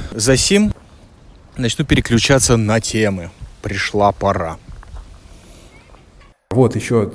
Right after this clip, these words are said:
Speaker 2: более веселая, интересная тема. Это, конечно, ну, для меня она была веселая, <laughs> когда я слушал. Это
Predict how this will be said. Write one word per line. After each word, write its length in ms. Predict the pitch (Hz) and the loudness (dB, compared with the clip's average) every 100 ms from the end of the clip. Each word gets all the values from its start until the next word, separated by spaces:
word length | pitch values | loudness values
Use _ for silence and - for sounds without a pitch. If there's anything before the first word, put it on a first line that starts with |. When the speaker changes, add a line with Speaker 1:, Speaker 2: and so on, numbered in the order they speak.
| - - | -12 -14
Speaker 2:
более 500 | 95 113 120 107 101 | -6 0 2 2 0
веселая, 500 | 107 - 107 98 92 | -2 0 0 0 -4
интересная 480 | 110 107 107 113 | -2 -2 0 -2
тема. 280 | 107 170 120 | 2 4 4
Это, 120 | 104 | 2
конечно, 500 | 104 104 104 - 98 - _ _ - | -2 -2 -2 -6 -12 -14 _ _ -4
ну, 180 | 131 143 | 0 2
для 120 | 110 | 4
меня 280 | 120 127 92 | 6 6 2
она 140 | 90 | -2
была 180 | 90 95 | -4 -4
веселая, 640 | 98 - 180 156 101 98 - - - | -4 2 6 6 4 0 -6 -8 -8
<laughs> 280 | - - - | -12 -18 -6
когда 240 | 104 101 | -2 2
я 80 | 101 | 2
слушал. 380 | - 98 - - - - - - | 0 -4 -4 -14 -16 -20 -20 -8
Это 400 | 110 - - - | -6 -2 -2 -2